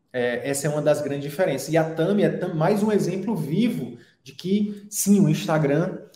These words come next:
é, apesar de trazer um volume menor de pacientes, traz um paciente mais qualificado. Beleza? Agora, pra que isso aconteça, né, isso aqui a gente tá falando de uma engrenagem, tá? É uma engrenagem.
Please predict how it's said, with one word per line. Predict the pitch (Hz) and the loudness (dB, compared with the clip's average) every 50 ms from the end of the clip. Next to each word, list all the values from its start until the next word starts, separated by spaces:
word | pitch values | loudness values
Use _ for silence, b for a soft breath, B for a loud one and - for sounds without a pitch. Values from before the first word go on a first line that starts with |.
| B B - | B B -6
é, | - 131 131 131 135 131 131 | -2 2 2 2 2 2 0
apesar | 139 151 - 160 156 165 175 | -4 -4 -2 0 4 4 4
de | - - | 4 2
trazer | - 226 208 190 160 165 | 2 4 4 4 4 4
um | 165 165 | 2 4
volume | 160 170 165 160 165 202 233 240 | 4 6 6 6 6 6 6 6
menor | 233 214 185 170 165 170 175 | 6 4 4 4 4 2 2
de | 170 165 | 0 -2
pacientes, | - 170 156 160 - - 143 156 160 156 - - | -4 -4 -6 -6 -6 -8 -6 -6 -6 -6 -8 -8
traz | - 156 147 151 165 160 175 | -2 0 2 2 2 0 -4
um | 170 | -6
paciente | - - - 156 156 - - 156 156 156 - - | -8 -6 -8 -8 -8 -8 -8 -8 -8 -8 -8 -6
mais | 143 139 139 | -6 -6 -6
qualificado. | 135 - 147 143 139 - - - - 117 101 - - _ _ _ b b b b b b b b _ - | -4 -6 -6 -6 -6 -10 -14 -12 -10 -10 -10 -10 -14 _ _ _ b b b b b b b b _ -4
Beleza? | 127 127 151 185 185 - - - - - - _ _ _ _ _ _ _ _ _ _ _ _ _ _ _ _ _ _ _ _ _ _ _ _ _ _ _ _ _ _ _ _ _ - | 0 2 4 4 4 4 0 -2 -6 -12 -16 _ _ _ _ _ _ _ _ _ _ _ _ _ _ _ _ _ _ _ _ _ _ _ _ _ _ _ _ _ _ _ _ _ -6
Agora, | - 156 160 185 185 170 151 135 123 - - - - - | -4 -2 2 6 6 8 6 6 4 -2 -4 -10 -12 -2
pra | - 175 196 | 2 2 2
que | 202 - - | 2 2 -2
isso | 240 220 214 214 214 | 0 0 0 2 0
aconteça, | 220 214 180 151 156 151 165 196 240 - - - - 127 | 0 0 -2 -6 -4 0 2 2 2 2 0 -4 -8 -10
né, | 127 139 151 180 | -8 -6 -4 -4
isso | 196 - - | -4 -4 -6
aqui | 185 - 202 | -8 -4 -2
a | 185 | -2
gente | 185 208 202 214 | 0 0 -2 -2
tá | 214 | -4
falando | 202 - 214 208 208 208 | -4 -4 -4 -2 -2 0
de | 202 208 | 0 2
uma | 214 214 | 2 2
engrenagem, | 214 220 214 247 262 - 247 202 196 202 196 160 156 156 - | 2 2 0 0 -2 -2 0 0 2 2 0 0 -2 -4 -2
tá? | - 147 156 190 220 240 - - - | -2 -4 -4 -4 -6 -8 -12 -14 -10
É | 147 165 175 | -6 -6 -4
uma | 180 180 190 202 214 202 | -4 -4 -2 0 0 0
engrenagem. | 196 196 208 202 208 226 214 214 185 180 180 170 151 131 117 113 - | 2 0 2 2 2 2 2 0 0 0 0 -2 -2 -6 -8 -12 -14